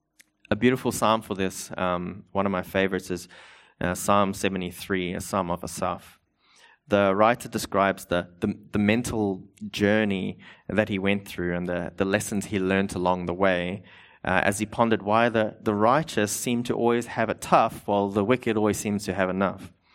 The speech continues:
And Psalm seventy-three, verse one says, "Surely God is good to Israel, to those who are pure in heart. But as for me, my feet came close to stumbling. My steps had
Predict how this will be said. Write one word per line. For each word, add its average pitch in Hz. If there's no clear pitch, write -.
And 107
Psalm 131
seventy-three, 113
verse 107
one 101
says, 92
"Surely 160
God 87
is 78
good 80
to -
Israel, 127
to -
those 98
who 104
are 82
pure 110
in 92
heart. 101
But 117
as -
for 113
me, 110
my 113
feet -
came 113
close 110
to -
stumbling. 92
My 98
steps -
had 104